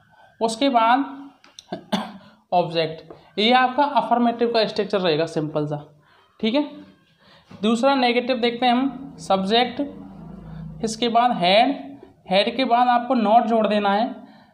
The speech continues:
उसके बाद verb की third form, Third form सभी में रहेगी। मैंने कहा था परफेक्ट कोई सा भी टेंस हो उसमें आपको थर्ड फॉर्म लगानी है, कंटीन्यूअस कोई सा भी टेंस हो उसमें आपको वर्ब की फॉर्म, वर्ब की फर्स्ट फॉर्म में आईएनजी लगाना।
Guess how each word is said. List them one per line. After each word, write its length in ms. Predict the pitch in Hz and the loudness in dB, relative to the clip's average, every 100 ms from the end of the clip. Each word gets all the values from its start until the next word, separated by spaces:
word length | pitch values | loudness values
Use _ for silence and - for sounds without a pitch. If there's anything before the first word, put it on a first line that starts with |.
| _ - | _ -6
उसके 300 | 196 - 240 | -6 -2 0
बाद 300 | 220 226 220 | 2 2 2
verb 220 | 208 214 - | 2 2 0
की 100 | 247 | -6
third 220 | - 180 185 | 0 0 2
form, 320 | 208 170 147 - - - _ _ - | 2 2 0 -6 -16 -20 _ _ 0
Third 240 | 196 214 | 2 4
form 180 | 262 285 | 4 2
सभी 280 | 285 247 254 | 2 2 2
में 120 | 254 | 4
रहेगी। 340 | 233 175 175 - - 196 | 4 2 0 -6 -8 -2
मैंने 200 | 220 233 | 0 2
कहा 240 | 233 214 | 4 4
था 160 | 220 330 330 - - _ | 4 0 -2 -12 -20 _
परफेक्ट 480 | 247 247 - 285 277 294 | 4 4 2 0 0 0
कोई 180 | 247 254 | 2 2
सा 140 | 262 | 4
भी 100 | 269 | 2
टेंस 340 | 269 254 269 254 | 4 4 4 4
हो 60 | 262 285 - - | 2 2 -4 -2
उसमें 220 | 226 254 | 0 2
आपको 300 | 240 233 277 | 2 2 0
थर्ड 240 | 269 180 180 | 0 0 0
फॉर्म 140 | 170 | 0
लगानी 320 | 160 156 165 | 2 2 0
है, 60 | 165 | -2
कंटीन्यूअस 600 | - 240 240 269 285 277 | 2 2 4 4 4 2
कोई 180 | 262 254 | 0 0
सा 140 | 262 | 2
भी 100 | 269 | 0
टेंस 300 | 269 269 262 | 2 2 2
हो 80 | 269 294 - - - | 2 0 -4 -10 -2
उसमें 260 | 262 269 269 | 0 4 4
आपको 240 | 254 277 | 2 2
वर्ब 260 | 226 233 226 | 4 4 4
की 80 | 247 | -2
फॉर्म, 280 | 226 226 247 190 | 2 2 2 0
वर्ब 160 | 208 214 | -2 0
की 100 | 262 | -2
फर्स्ट 240 | 214 196 | 0 -2
फॉर्म 180 | - 214 | 0 0
में 80 | 277 | 2
आईएनजी 340 | 220 185 180 | 2 2 2
लगाना। 320 | 170 147 147 | 2 2 0